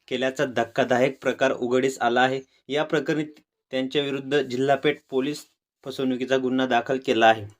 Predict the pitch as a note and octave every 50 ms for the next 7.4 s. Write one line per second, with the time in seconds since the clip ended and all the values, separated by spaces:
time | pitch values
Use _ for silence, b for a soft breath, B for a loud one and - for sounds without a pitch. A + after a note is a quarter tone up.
0 | _ _ _ _ _ _ _ _ _ _ _ - D#3 E3 - - D3 C#3 D3 -
1 | E3 D#3+ E3+ F#3 E3+ D#3+ D#3+ D#3+ D#3 D3+ - F#3 F3 E3 D3+ D3 D3+ D3 C#3 C#3
2 | C#3+ C3 - D#3 D#3 D3+ C#3+ A2 G2+ - - _ _ _ D3 D3 D3+ D#3 D3+ D#3
3 | E3+ D#3+ D#3 D3+ D3 D3+ - - F3+ F3 F3 F3 - F3 D3+ C#3+ C#3+ C#3 D3 D3+
4 | D3+ C#3+ C3 - C#3 C3 C#3 C#3+ - D#3+ C#3 D3+ D3 D3+ - D#3 C#3+ D3+ D3 -
5 | D#3 D3 D#3+ D#3+ D3 D3 D3 C3+ C#3 C#3 D#3+ D#3 C#3+ - - _ C#3+ D3 C#3+ D#3+
6 | E3 E3 D#3+ - - D#3 D3 C3 C3+ C3+ C#3 C#3 C3+ D3+ D3+ D3+ C#3+ C3 C3 C3
7 | C3 - D3+ C#3+ C3 C3 C#3+ D3+